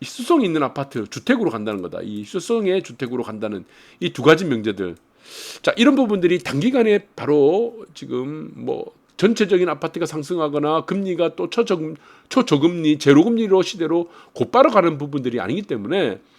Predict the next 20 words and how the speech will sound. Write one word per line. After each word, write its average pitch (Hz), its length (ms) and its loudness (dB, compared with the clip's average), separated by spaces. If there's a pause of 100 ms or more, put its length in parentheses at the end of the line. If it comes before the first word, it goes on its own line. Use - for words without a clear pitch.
(340)
자, 90 240 -10
그래서 139 580 0 (320)
항상 208 280 -2
시장은 202 720 2
불안하거나 160 720 4
약세장으로 202 520 2
갈 104 220 -2
때 95 260 -2 (320)
양극화의 147 460 0
강도가 120 380 -6
커진다. 160 600 -6
이런, 143 240 -6 (160)
이렇게 147 480 0
여러분들이 113 340 -6
정리를 117 360 -8
하신 117 200 -10
것이 110 380 -8
나을 95 140 -16
것 - 80 -20
같다. 95 280 -12